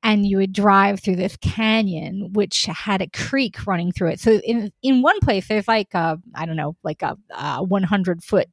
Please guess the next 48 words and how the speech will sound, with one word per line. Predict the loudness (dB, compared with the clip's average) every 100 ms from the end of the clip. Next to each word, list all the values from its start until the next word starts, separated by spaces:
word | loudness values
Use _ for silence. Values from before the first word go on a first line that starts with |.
| _ _
cliff | -10 0 4 4 0 -6
dropping | 2 4 4 0 0
down | 0 0 -4
into | -8 -4
this | -4 -2
steep | -4 -6 -6
ravine. | -6 -4 -4 -4 -2
But | 0
in | 2
other | 2 2
places, | 0 -2 -4 -4
it | -4
would | -4
be | -4 -4 -4
just, | -2 0 2
like, | 0 -2 -14 -20 -20 -20 -6
you | 0
know, | 2 2 -2 -8 _ _
a | -6
few | -2 0 0
feet | -2 -8 -6
to | -6
the | -6
creek, | -4 -2 -2 -4
but, | -10 -6
like, | -4 -6 -10 -4
maybe | 0 2 0 -4 -4
in | -2
the | 0
winter, | 0 0 2 2
it | 2
would | 2
be | 0
flooding. | -2 2 2 4 0 -2
So | -2
the | -2
creek | 0 -2
would | -2
be | -2
right | 6 6 6 4
there | 4 4 4 0
and | -2 0 2 2
you'd | 2 0
be | 0 8
going | 10 10 8
around | 4 4
these | 2 0
corners | -2 4 6 8 8 8 8 6